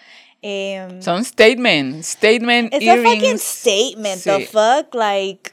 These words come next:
Speaker 1: you know, que tú los tienes puestos y también queremos recomendarle a Papel Púrpura.
Speaker 2: Ujú.
Speaker 1: Estas que tengo puestas fueron un regalito, son una vulva. Yo dije, "Yo me voy a poner esta hoy."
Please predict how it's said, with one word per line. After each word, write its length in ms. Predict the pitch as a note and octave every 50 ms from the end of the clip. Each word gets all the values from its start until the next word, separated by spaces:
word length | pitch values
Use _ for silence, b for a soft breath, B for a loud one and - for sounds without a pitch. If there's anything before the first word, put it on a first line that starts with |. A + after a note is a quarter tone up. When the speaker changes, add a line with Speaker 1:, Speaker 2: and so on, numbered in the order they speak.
| _ -
Speaker 1:
you 160 | A#3+ A#3+ A#3+ A#3
know, 260 | A#3 A#3 A3+ A#3 A3+
que 120 | A#3+ A3+
tú 100 | G#3 G#3+
los 160 | G#3+ A#3 A3+
tienes 240 | - C4+ B3 B3 B3+
puestos 760 | B3+ _ - D#4+ D#4+ F4 F4+ F4+ _ - E4+ D#4 D4+ D4+ D#4 -
y 140 | - B3+ A#3
también 320 | A#3+ A3 G#3+ G#3+ G#3 G#3
queremos 340 | - A3+ A3 A3 A3+ B3 C4
recomendarle 1120 | C#4 C4 B3+ C4 B3+ B3+ C4 C4 B3+ B3+ C#4 C4+ C#4 C#4+ C#4+ C#4+ C#4 C4 C4 C4 C4 A#3+ - B B B B B B B B B _ -
a 160 | A3 G#3+ G#3
Papel 340 | G#3+ G#3 G3+ G#3 G3+ G#3 G#3
Púrpura. 680 | _ - D4 E4 F#4 F#4+ - D4 C4 B3 B3 C#4 F4
Speaker 2:
Ujú. 440 | - G3+ F#3+ F3+ F3+ _ - F3 D#3+ E3
Speaker 1:
Estas 280 | E3 E3+ F3+ G#3 A3+ A3+
que 140 | - C4
tengo 320 | B3 C4 B3 B3 C4 C4 B3+
puestas 480 | C4+ C#4+ D4+ E4 D#4+ _ - D#4 C#4+
fueron 260 | - C4 A#3 A3+ G#3+ A3
un 140 | A#3 A3+
regalito, 1120 | A#3 A#3 A#3 A#3 A3+ A3 A3 A#3+ C4 C#4 D4 D#4 D#4 D#4 D4+ _ - C#4+ C#4 C#4 C#4 C#4
son 180 | C4+ - A#3+ A3
una 180 | A3 A3+ A3 A3
vulva. 560 | G3+ G3 A3+ C4+ C#4+ D#4 D#4 C#4 C4 C#4 A#3+
Yo 80 | B3 A#3
dije, 120 | A#3+ A#3
"Yo 80 | A#3 A3
me 60 | A3+
voy 120 | B3+ C#4 D#4
a 100 | D#4 D#4
poner 300 | - D#4 D4+ D#4 D4+ D4+
esta 360 | D4+ D4 _ - C#4 - -
hoy." 380 | - C#4 C#4 C#4+ D4 D4 C#4+